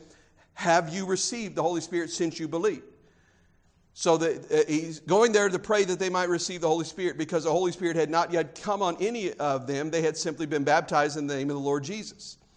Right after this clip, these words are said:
"Then Peter and John placed their hands on them, and they received the Holy Spirit.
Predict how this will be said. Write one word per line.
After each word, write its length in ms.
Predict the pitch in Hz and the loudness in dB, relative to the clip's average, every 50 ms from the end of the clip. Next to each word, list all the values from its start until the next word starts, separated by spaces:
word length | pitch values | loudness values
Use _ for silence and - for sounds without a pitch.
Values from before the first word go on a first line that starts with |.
| _ _ - - - - _ - | _ _ -20 -20 -20 -16 _ -2
"Then 140 | 160 165 160 | -2 -2 0
Peter 280 | 143 208 240 254 262 | 0 -2 0 0 0
and 100 | 254 220 | 2 2
John 260 | 170 196 180 185 185 | 4 4 4 4 2
placed 460 | 165 - - 214 208 226 247 226 - - | 0 -2 0 2 2 4 2 2 0 2
their 140 | 233 226 | 2 2
hands 420 | 214 202 214 214 226 233 233 196 175 | 2 0 0 0 0 -2 -2 0 0
on 220 | 160 156 147 135 | 0 0 0 0
them, 340 | 123 127 127 131 143 170 208 - - - - - - - - | 0 -2 -2 -2 -2 -4 -8 -12 -16 -20 -20 -20 -20 -4 0
and 180 | 170 170 165 151 | 2 2 4 4
they 160 | 160 180 190 | 4 6 6
received 640 | 190 185 170 - - - - 226 226 233 240 208 180 | 6 4 2 2 0 0 0 0 0 0 -2 0 2
the 120 | 208 196 | 2 4
Holy 260 | 190 214 208 208 202 | 4 4 4 4 2
Spirit. 540 | - - - - 247 220 185 127 - - - | 0 -2 -4 -2 -2 0 0 0 -2 -4 -12